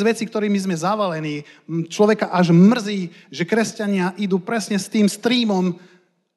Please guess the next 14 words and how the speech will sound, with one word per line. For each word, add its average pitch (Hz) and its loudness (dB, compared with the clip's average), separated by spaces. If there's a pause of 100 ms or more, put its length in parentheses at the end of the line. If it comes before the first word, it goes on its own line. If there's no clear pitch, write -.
a 160 -14
rozprávajú 208 2
presne 262 -2
tie 233 2
isté 226 -2
veci 214 -2
ako 214 -2
nekresťania. 180 -4 (1300)
A 147 -20
zabúdame, 147 -4
že 131 -8
sme 147 -8
deti 160 -8
kráľovstva, 170 0